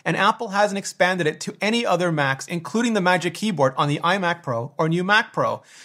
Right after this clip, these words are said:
and they haven't evolved the technology in any significant or meaningful way. Specifically to my interest, they haven't added anything by way of haptics.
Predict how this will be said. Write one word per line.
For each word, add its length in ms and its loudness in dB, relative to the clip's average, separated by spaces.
and 100 -2
they 80 0
haven't 300 2
evolved 480 -2
the 40 -12
technology 580 0
in 160 -6
any 200 2
significant 680 0
or 120 2
meaningful 500 -2
way. 300 0
Specifically 480 -2
to 80 2
my 280 0
interest, 420 -6
they 100 -4
haven't 280 2
added 360 -2
anything 500 -2
by 160 2
way 200 -4
of 100 -4
haptics. 600 -2